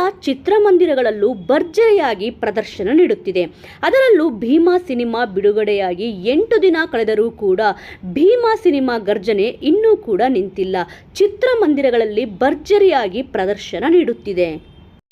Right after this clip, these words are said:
ಇನ್ನು ಹ್ಯಾಟ್ರಿಕ್ ಹೀರೋ ಶಿವರಾಜ್ ಕುಮಾರ್ ಅಭಿನಯದ ಭೈರತಿ ರಣಗಳ್ ಸಿನಿಮಾ ಇದೇ ಆಗಸ್ಟ್ ಇಪ್ಪತ್ಮೂರರಂದು ತೆರೆ ಕಾಣಲಿದೆ. ಇನ್ನು ವಿನಯ್ ರಾಜ್ಕುಮಾರ್ ನಟನೆಯ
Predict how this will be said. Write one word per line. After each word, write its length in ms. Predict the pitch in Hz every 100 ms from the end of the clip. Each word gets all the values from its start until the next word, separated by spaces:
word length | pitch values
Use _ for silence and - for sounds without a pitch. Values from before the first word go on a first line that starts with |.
| - - -
ಇನ್ನು 340 | 269 466 339 381
ಹ್ಯಾಟ್ರಿಕ್ 600 | - 285 359 - 440 440
ಹೀರೋ 340 | 311 285 285
ಶಿವರಾಜ್ 560 | 294 - 262 285 294 -
ಕುಮಾರ್ 340 | 285 262 269 -
ಅಭಿನಯದ 480 | 202 190 240 233 208 202
ಭೈರತಿ 680 | 226 170 233 339 427 427 403
ರಣಗಳ್ 420 | 359 277 247 254
ಸಿನಿಮಾ 520 | 247 226 208 220 185 - - -
ಇದೇ 360 | 480 403 392 -
ಆಗಸ್ಟ್ 480 | 226 247 226 - -
ಇಪ್ಪತ್ಮೂರರಂದು 1040 | 285 - 403 392 277 262 269 226 190 190 302
ತೆರೆ 320 | 311 214 214
ಕಾಣಲಿದೆ. 680 | 214 202 190 185 190 180 165 180 _ _ _ _ _ _ _ _ _ - - -
ಇನ್ನು 400 | 320 523 440 381
ವಿನಯ್ 480 | 349 202 269 339 392
ರಾಜ್ಕುಮಾರ್ 680 | 285 277 269 - 277 262 254
ನಟನೆಯ 460 | 226 220 214 208